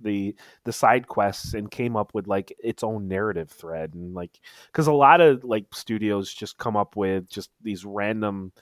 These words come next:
side stories that really don't lead to anything. So I always, like, I appreciate the fact that they took some time and really came up with something for, f-, you know, for that story, even though, like, the Kingpin story doesn't really go anywhere.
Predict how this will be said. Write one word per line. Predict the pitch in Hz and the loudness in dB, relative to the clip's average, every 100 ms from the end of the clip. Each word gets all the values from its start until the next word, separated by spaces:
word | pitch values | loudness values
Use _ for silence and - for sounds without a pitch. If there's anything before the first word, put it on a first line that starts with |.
| _ - _ _ - | _ -20 _ _ -18
side | - - 101 110 - | -6 2 2 2 -4
stories | - 95 87 90 - | -2 -2 -2 -6 -6
that | 92 | -8
really | 98 107 101 | -6 -4 -4
don't | 90 90 90 | -6 -8 -10
lead | 101 127 | -10 -10
to | - 165 | -10 -10
anything. | 85 85 92 92 | -10 -12 -14 -10
So | - | 0
I | 117 | 2
always, | 143 123 | 2 2
like, | 117 113 - | -2 -2 2
I | 139 | 4
appreciate | 147 - 185 202 - 107 | 4 2 -2 0 -2 -4
the | - | -2
fact | 110 104 | -2 -2
that | 98 | -4
they | - 101 | -6 -6
took | - 110 | -6 -6
some | - 107 | -6 -10
time | 95 92 98 98 | -6 -4 -4 -6
and | 92 | -8
really | 95 95 | -6 -8
came | 90 107 92 | -8 -8 -8
up | 90 - | -8 -12
with | 87 | -12
something | - 107 - 90 85 87 _ _ _ _ _ _ | -8 -8 -8 -14 -12 -16 _ _ _ _ _ _
for, | - - 107 101 95 95 87 | -14 -6 -2 0 0 -2 -10
f-, | - _ | -20 _
you | 120 | -6
know, | 92 | -6
for | - 143 107 | -4 -2 -2
that | 78 | -4
story, | - 92 80 85 | -8 -10 -10 -6
even | 110 135 156 | -4 0 2
though, | 135 | 2
like, | 123 - | 2 -2
the | 104 | -8
Kingpin | 135 123 - 101 | -8 -8 -6 -8
story | - 107 95 | -6 -4 -2
doesn't | 95 92 | -4 -4
really | 92 82 | -8 -10
go | 76 - 95 131 | -10 -6 -4 -4
anywhere. | 92 67 73 101 85 110 | -6 -10 -12 -12 -14 -16